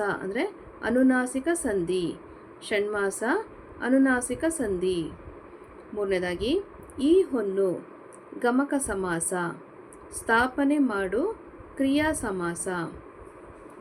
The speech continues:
ನೆಕ್ಸ್ಟ್ ಫೋರ್ತ್ ಒನ್ ನೋಡಿ, ವಾಗ್ದೇವಿ ಜಷ್ಟ್ವ ಸಂಧಿ, ಜಗಜ್ಯೋತಿ ಚುತ್ವ ಸಂಧಿ. ಮಕ್ಕಳ, ಇಲ್ಲಿಗೆ ಪ್ರಜಾನಿಷ್ಠೆ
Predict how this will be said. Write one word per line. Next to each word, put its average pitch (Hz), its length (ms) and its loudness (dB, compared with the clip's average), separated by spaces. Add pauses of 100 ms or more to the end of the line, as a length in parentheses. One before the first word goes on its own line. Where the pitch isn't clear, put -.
(220)
ನೆಕ್ಸ್ಟ್ 190 320 -6
ಫೋರ್ತ್ 196 300 0
ಒನ್ 185 120 -2
ನೋಡಿ, 208 240 0 (720)
ವಾಗ್ದೇವಿ 254 800 4 (1200)
ಜಷ್ಟ್ವ 233 340 2 (160)
ಸಂಧಿ, 190 420 0 (1080)
ಜಗಜ್ಯೋತಿ 247 760 4 (500)
ಚುತ್ವ 339 300 2 (140)
ಸಂಧಿ. 185 420 0 (3250)
ಮಕ್ಕಳ, 208 180 0 (120)
ಇಲ್ಲಿಗೆ 214 300 6 (500)
ಪ್ರಜಾನಿಷ್ಠೆ 254 680 6